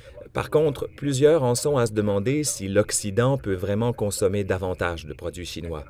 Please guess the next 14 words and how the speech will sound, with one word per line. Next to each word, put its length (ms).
De 80
plus, 400
compte 220
tenu 260
du 180
ralentissement 640
économique 480
de 100
la 120
dernière 340
année, 300
nous 120
prenons 260
conscience, 640